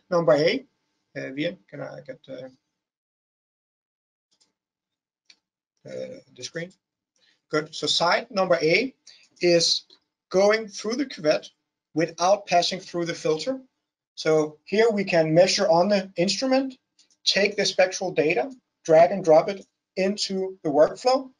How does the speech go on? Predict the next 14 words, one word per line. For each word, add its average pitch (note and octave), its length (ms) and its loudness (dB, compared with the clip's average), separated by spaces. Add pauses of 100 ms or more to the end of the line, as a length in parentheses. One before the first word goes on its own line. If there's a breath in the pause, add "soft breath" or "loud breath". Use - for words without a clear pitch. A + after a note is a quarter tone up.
(520)
and E3 160 4
then F#3+ 420 4
it F3 80 0
will D#3+ 180 0
be, D#3+ 240 -4 (200)
uh, D3+ 60 -6 (160)
uploaded, B3+ 560 4 (100)
and E3 100 -4
then F3+ 160 2
we F3+ 100 -6
can E3+ 180 -8
calculate D#3 520 0
on - 140 -8
it. - 100 -18